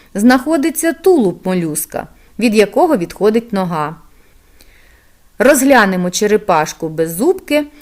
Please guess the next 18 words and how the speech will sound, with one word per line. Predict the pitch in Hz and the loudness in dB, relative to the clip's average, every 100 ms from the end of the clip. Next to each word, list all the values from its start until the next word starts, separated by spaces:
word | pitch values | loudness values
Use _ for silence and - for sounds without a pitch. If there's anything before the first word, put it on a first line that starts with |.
| - - | -18 -6
визначимо | 208 311 277 240 220 185 180 | 2 2 4 2 2 -4 -4
її | 180 185 160 | -4 -4 -6
форму | 160 196 254 320 302 | -6 4 4 4 0
та | 302 - 196 | -2 0 2
забарвлення. | 226 247 175 165 160 156 160 156 151 160 _ - _ _ _ _ _ _ | 2 0 2 0 -2 -4 -6 -6 -10 -14 _ -20 _ _ _ _ _ _
Черепашка | - 240 233 240 349 - 226 | 2 4 4 4 2 2 -2
складається | 214 196 190 233 262 269 302 | 0 -2 2 2 4 2 0
з | 269 | 2
вапняку. | 294 302 320 320 277 202 135 - _ _ _ _ - | 2 2 -2 -4 -2 -2 -4 -12 _ _ _ _ -8
Зовнішня | 202 302 269 226 226 190 | 2 4 6 4 2 -4
частина | - 226 - 302 349 262 143 - - | 0 0 0 0 2 0 -2 -10 -20
вкрита | - 208 311 - 226 - | -2 2 2 2 2 2
рогоподібною | 180 240 233 240 214 185 294 285 269 240 | 2 4 4 2 0 0 -2 2 4 4
речовиною | 214 - 196 202 214 269 254 247 | 2 0 0 0 2 2 0 0
коричневато-зеленого | 220 196 202 208 185 196 202 226 202 202 180 180 190 226 | 0 0 -2 -4 0 0 2 0 0 0 0 -2 -2 -4
кольору, | 226 262 202 156 - 160 _ _ _ - - - | 2 2 4 0 -4 -14 _ _ _ -20 -20 -2
а | 190 | 0
внутрішня | 175 226 392 226 196 - 131 | 2 2 2 0 -2 -4 -10